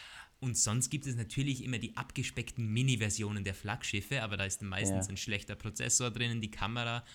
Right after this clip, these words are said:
Speaker 1: und vor allem
Speaker 2: Ja.
Speaker 1: das Display ist dann eben massiv schlechter als bei den Flaggschiffen. Und das S E könnte da zumindest wieder mal aufholen und so unter den, zumindest unter den kleinen Smartphones auf dem Markt das Beste werden.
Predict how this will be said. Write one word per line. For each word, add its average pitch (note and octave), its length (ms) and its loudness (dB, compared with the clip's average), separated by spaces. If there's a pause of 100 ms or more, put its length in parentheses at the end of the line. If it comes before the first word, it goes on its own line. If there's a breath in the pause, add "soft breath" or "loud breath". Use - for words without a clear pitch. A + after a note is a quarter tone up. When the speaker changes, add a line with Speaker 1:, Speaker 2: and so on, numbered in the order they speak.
Speaker 1:
und G#2+ 80 -6
vor G#2 140 0
allem B2+ 160 6
Speaker 2:
Ja. - 60 2
Speaker 1:
das - 240 0
Display G#2+ 520 4
ist G2 220 -4
dann G2 100 0
eben F#2+ 240 -4
massiv C3+ 500 -2
schlechter G2+ 380 -2
als F#2+ 140 -4
bei G2 100 -4
den F2+ 140 -4
Flaggschiffen. - 580 -4 (920 soft breath)
Und F#2+ 200 -6
das F#2+ 240 -2
S G#2+ 320 0
E G#2+ 240 2
könnte C3+ 440 0
da C3 260 0
zumindest C3 380 -2
wieder B2+ 160 -2
mal B2 260 -2
aufholen G2+ 600 0
und F2+ 140 -4
so G2 180 -4
unter G#2 300 -2
den, G2+ 260 -2 (320 soft breath)
zumindest D3+ 540 2
unter C3 240 0
den A2 140 0
kleinen G#2+ 580 0 (120)
Smartphones G#2+ 600 0
auf G2+ 100 -4
dem G#2 160 -4
Markt F#2+ 320 -4
das - 220 -2
Beste - 480 0
werden. E2+ 420 -2